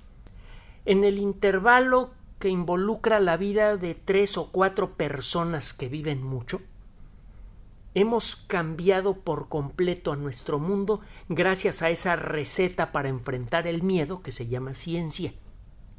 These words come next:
La ciencia es el mejor remedio contra la superstición.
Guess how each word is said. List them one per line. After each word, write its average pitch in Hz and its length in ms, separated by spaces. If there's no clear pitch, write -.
La 175 200
ciencia 202 560
es - 420
el 160 140
mejor 151 420
remedio 160 640
contra 135 320
la 127 160
superstición. 123 1120